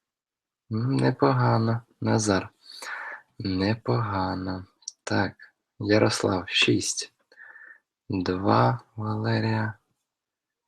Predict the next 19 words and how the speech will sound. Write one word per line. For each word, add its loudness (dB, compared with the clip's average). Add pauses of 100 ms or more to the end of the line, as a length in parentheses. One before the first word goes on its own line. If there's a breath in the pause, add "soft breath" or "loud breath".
(160)
І -10
це 2
все. 0 (1000 loud breath)
Отже, 4
вітаю 4
нашого 2 (160)
першого 6
переможця. 0 (1160)
Можливо, 2
він 4
буде 2
і 0
другим. 0 (180)
Хто -2
знає, -4
хто -12
знає. -6 (1400 loud breath)
Назар 2
Шемедюк, 0